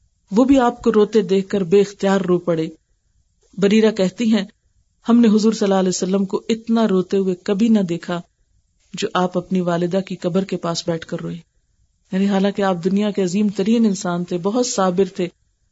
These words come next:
لیکن یہ رونا کیا تھا؟ محبت اور ہمدردی اور شفقت کا رونا۔ پھر اسی طرح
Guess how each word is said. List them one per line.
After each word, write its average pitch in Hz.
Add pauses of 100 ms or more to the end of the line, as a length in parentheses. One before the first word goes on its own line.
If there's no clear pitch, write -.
(260)
لیکن 214
یہ 233
رونا 233
کیا 226
تھا؟ 247 (600)
محبت 208
اور 202
ہمدردی 196
اور 208
شفقت 240
کا 190
رونا۔ 165 (1400)
پھر 240
اسی 220
طرح 202